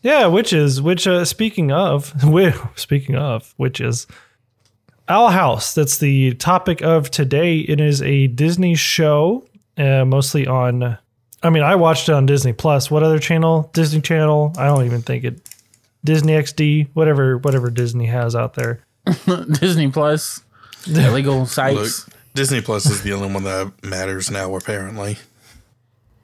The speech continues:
Speaker 2: I mean, Disney Channel pretty lit from people I talk to who still have it on in their bedroom, who are, is not myself.
Speaker 1: What?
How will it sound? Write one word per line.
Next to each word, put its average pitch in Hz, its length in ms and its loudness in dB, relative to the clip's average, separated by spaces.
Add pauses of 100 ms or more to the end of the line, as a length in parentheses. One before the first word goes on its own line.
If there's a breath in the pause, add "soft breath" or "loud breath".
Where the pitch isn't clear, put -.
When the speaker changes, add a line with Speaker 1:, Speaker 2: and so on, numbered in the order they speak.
(140)
Speaker 2:
I 143 80 -2
mean, 208 160 2
Disney 311 260 2
Channel 156 240 0
pretty 110 240 -2
lit 107 320 -4
from 110 280 -4
people 117 520 -4
I 110 240 -4
talk 113 280 -4
to 120 120 -2
who 110 160 -4
still 107 280 -4
have 104 200 -4
it 98 120 -6
on 107 280 -4
in 98 140 -8
their 92 120 -4
bedroom, 107 460 -4 (100)
who 101 360 -8
are, - 120 -18
is 90 160 -14
not 95 220 -10 (180)
myself. 117 300 -10 (640)
Speaker 1:
What? 226 500 -2